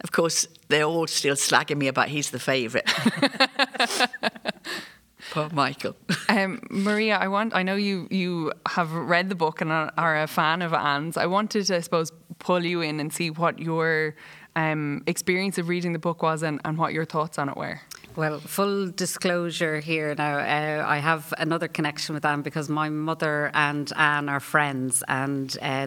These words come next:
Speaker 3: they're in the same book gr-, uh, club. So I, I was a fan of Anne before I read Anne's book, and just even more impressed by her after reading the book.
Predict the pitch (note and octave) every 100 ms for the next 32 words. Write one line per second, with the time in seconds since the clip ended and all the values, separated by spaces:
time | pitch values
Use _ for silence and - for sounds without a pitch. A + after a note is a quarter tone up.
0 | D3 D3 C#3+ C#3+ C3+ C3+ D#3 C#3+ C#3 C3+
1 | - - - - - D3 - - - E3+
2 | F3 D#3+ C#3 C#3 - - D#3 C#3 C3 -
3 | C#3+ C#3 C#3+ C#3+ D3 - D3 D#3+ D3+ D3+
4 | D#3+ D3+ D3 D3 C#3 D3 C#3+ C#3+ C3+ D3
5 | - E3 D#3+ C#3+ C#3 C3 C#3+ D3 B2+ B2+
6 | - B2+ - - C3+ C3+ D#3 E3 E3+ E3+
7 | D#3 D#3 D#3+ D#3 D3+ C#3 - D3 C3+ -
8 | - D#3 C#3+ C#3 C#3+ C#3 D#3+ E3 D#3+ D#3+
9 | D3 C#3+ D3+ D3 C#3+ C#3+ C#3 -